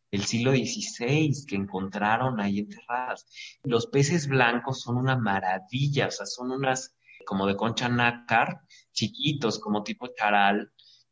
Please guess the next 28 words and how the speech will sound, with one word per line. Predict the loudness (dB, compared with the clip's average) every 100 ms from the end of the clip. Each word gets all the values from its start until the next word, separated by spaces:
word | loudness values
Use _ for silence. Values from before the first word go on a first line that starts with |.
| 2
y | 4 6
la | 6 4
rana | 4 2 2 2 4 4
era | 4
divina, | 2 2 2 0 -2 -4
y | 4 6
el | 6 6
corazón | 6 6 4 0 0 2 2 0 -6 -4
era | 2 4 4 2 0
muy | -2 0 0
impresionante, | -2 -6 -6 -4 0 0 -2
porque | -4 -6 -2
no | 2 4 6
es | 6 4
la | 4
representación | 4 2 -2 -4 -4 -4 -4 0 0 0
que | -4 -6
conocemos | -6 -6 -6 -4 -2 -2
del | -4 -2
corazón, | -2 -2 -4 -10 -14 _ -18 -16 -16 -18 _
sino, | 2 6 8 8 6 4 0
eh, | 2 4
la | 4
manera | 4 4 4 4 6 4 2
en | -8 -10
que | -10
se | -10 -8
pre-, | -10